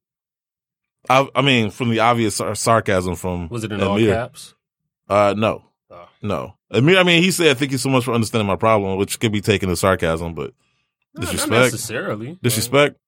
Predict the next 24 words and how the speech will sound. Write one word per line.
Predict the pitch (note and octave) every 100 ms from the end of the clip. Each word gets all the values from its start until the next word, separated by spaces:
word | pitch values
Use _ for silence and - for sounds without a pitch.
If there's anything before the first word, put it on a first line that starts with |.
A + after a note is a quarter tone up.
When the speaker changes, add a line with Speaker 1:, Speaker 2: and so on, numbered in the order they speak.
| _ C3
Speaker 1:
Mm. | B2+ B2+ A#2 G#2+ _ _ _ _ _ _ C3+
Yeah. | D#3+ F3 E3 C3+ -
That's | - B2
why | A#2+
I |
feel | B2
like | A2
there's | G#2 -
something | G#2 F#2+ F#2
missing | F2+ F2
in | E2+
between | E2 F2+ F2
those | F#2
two. | - D#2+ -
Speaker 2:
With | G2+
no | A#2 C#3 C3+
emojis? | C3+ E3+ G3 A3 - _ _ _ _ _ _ _ _ -
Speaker 1:
Uh, | D2 D2+ D2+
not | D#2+ -
that |
I | D#2+
saw. | D#2 B1 - -
Speaker 2:
Oh, | G2+ D#2+
man. | F#2+ G#2